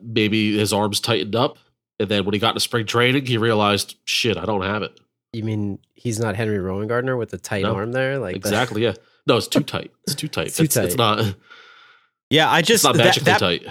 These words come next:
Speaker 3: that, that to me was striking that suddenly he, he was throwing ten miles an hour less.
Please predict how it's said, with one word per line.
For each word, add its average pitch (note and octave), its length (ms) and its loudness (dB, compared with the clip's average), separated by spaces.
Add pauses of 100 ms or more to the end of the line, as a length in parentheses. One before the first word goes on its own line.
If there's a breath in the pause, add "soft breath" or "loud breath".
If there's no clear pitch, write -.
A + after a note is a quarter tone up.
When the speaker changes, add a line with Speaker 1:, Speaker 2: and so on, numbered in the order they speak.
(320 loud breath)
Speaker 3:
that, E3 260 2
that E3+ 220 2
to F3+ 80 2
me D#3 160 4
was B2 120 4
striking A2 440 2
that F2+ 160 0
suddenly G2+ 480 2
he, F2+ 520 -2 (800)
he A2+ 240 -2
was F#2+ 180 -2
throwing G#2 220 2
ten B2 180 0
miles G2+ 300 2
an G#2 60 0
hour E2+ 280 2
less. D#2+ 520 0